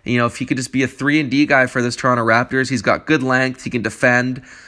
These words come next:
Um, you know, I think they'll be able to switch a lot.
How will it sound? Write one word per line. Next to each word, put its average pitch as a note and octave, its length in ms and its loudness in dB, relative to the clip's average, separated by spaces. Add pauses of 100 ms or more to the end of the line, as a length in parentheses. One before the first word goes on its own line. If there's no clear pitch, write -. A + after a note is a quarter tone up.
(160)
Um, G#2 360 -2
you A2 80 -4
know, A2+ 100 -2
I A2+ 80 -2
think D3 160 -10
they'll D#3 80 -2
be C#3 120 -2
able D3 160 0
to A#2+ 100 -10
switch - 340 -4
a D3 60 0
lot. B2 480 2